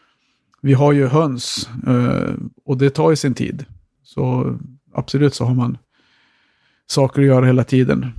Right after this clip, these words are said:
Klippa gräs och allt vad det här, vad som händer, liksom. Och sen på min fritid också så tränar jag sen några år tillbaka. Så jag tycker det har blivit, träningen har blivit en väldigt viktig sak. Eh, och det är flera skäl. För att hålla vikten.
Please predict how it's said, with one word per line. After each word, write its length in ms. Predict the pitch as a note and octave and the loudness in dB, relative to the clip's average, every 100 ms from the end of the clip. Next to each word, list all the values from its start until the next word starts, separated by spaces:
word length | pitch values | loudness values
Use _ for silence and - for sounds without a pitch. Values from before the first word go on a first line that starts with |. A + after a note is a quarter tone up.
| - - _ - | -12 -14 _ -4
Klippa 260 | C#3 - B2+ | -2 0 2
gräs 360 | B2 A#2 - | 2 0 -2
och 180 | - - - _ - | -4 -6 -12 _ -4
allt 260 | A#2+ - | -4 -2
vad 80 | C3+ | -4
det 60 | A2+ | -2
här, 280 | C2 - - | -4 -6 -10
vad 200 | C3 B2 | -4 -2
som 160 | A#2+ A#2 | 0 0
händer, 320 | A#2+ A#2 - | 0 -2 -4
liksom. 240 | - - - _ _ _ | -12 -20 -20 _ _ _
Och 100 | C#3 | -2
sen 160 | D3 C#3+ | 2 2
på 100 | D3 | 2
min 160 | C#3+ B2+ | 0 0
fritid 400 | C3+ B2+ C3+ B2+ | -2 0 0 0
också 420 | - - C3 A2+ | 0 0 0 0
så 380 | - C3+ B2 A#2+ | -6 -2 -2 -2
tränar 400 | - E3 C#3 E3 | 0 0 0 0
jag 220 | - G#2 | -4 -6
sen 180 | - B2+ | 0 4
några 180 | B2+ B2 | 4 4
år 80 | B2 | 2
tillbaka. 440 | B2+ B2 B2+ B2+ | 0 0 0 -2
Så 120 | - | -2
jag 340 | B2 B2+ C3 - | 0 2 0 -2
tycker 300 | C3 C3+ B2 A#2 _ _ _ _ | -6 -2 -2 -2 _ _ _ _
det 60 | C#3 | 0
har 40 | |
blivit, 280 | C#3+ C#3 C3 | 4 4 4
träningen 280 | D3 C#3+ E3+ | 2 2 4
har 80 | B2+ | 4
blivit 160 | B2 | 4
en 40 | B2 | 2
väldigt 220 | B2 C3 | 0 -2
viktig 380 | B2 - B2+ - A2 - _ | -4 -2 -4 -4 -12 -18 _
sak. 420 | - - - - - | -8 -8 -8 -14 -8
Eh, 200 | B2 B2 - B2+ - _ _ _ | -6 -4 -6 -10 -16 _ _ _
och 160 | C3+ | -2
det 60 | C3+ | -2
är 40 | |
flera 320 | - C#3 D3+ | 0 2 2
skäl. 320 | B2 B2+ A2+ - _ _ _ _ _ _ _ _ _ _ _ - | 0 -2 -4 -8 _ _ _ _ _ _ _ _ _ _ _ -2
För 140 | C#3+ | 2
att 80 | C3 | 4
hålla 180 | B2+ B2 | 4 0
vikten. 500 | B2+ - D3+ F3+ | -2 -2 -2 -2